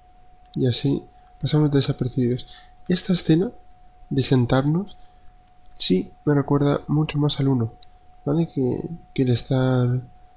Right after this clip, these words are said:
bueno, yo, yo creo que cobijado alrededor de, de varias personas. Ahora estamos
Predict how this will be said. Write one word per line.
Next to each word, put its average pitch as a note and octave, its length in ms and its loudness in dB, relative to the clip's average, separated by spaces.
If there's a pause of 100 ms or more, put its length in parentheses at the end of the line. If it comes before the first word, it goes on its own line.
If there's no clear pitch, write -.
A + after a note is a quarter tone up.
(600)
bueno, D#3+ 280 0
yo, - 120 -4
yo - 160 -4
creo D3+ 180 2
que D3 240 0
cobijado C3 600 2
alrededor B2+ 520 2
de, C3 300 0
de C3+ 180 0
varias C3 320 0
personas. B2+ 580 -2 (680)
Ahora C3+ 140 -2
estamos E3 480 2